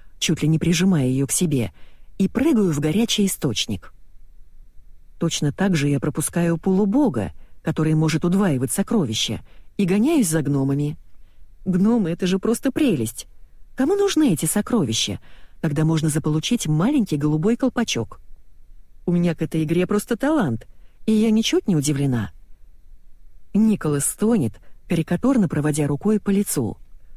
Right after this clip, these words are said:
Он что-то случайно нажимает, и окошко свертывается, оставляя его рабочий стол.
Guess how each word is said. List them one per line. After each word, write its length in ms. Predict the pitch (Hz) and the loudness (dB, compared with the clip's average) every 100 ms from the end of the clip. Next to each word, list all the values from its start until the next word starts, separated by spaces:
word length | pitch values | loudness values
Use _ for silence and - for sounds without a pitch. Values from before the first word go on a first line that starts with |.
| - - - | -18 -18 -6
Он 160 | 170 156 | -2 -2
что-то 300 | - 165 160 | -2 -4 -4
случайно 520 | - 175 - 170 139 | -4 -4 -2 -2 0
нажимает, 640 | 139 139 156 254 208 120 - - - - - | 0 0 2 2 2 -2 -10 -20 -20 -12 -2
и 80 | 196 | -2
окошко 420 | 202 294 - 170 | 0 -2 -2 -2
свертывается, 840 | - 220 226 - 127 117 - 123 - - - | 0 2 0 0 -2 -2 -2 -6 -8 -14 -8
оставляя 480 | 175 - 175 214 254 | -6 -2 0 2 2
его 260 | 156 147 156 | 2 0 0
рабочий 440 | 156 208 - 208 | 0 0 0 -2
стол. 400 | - 147 107 | -2 -2 -2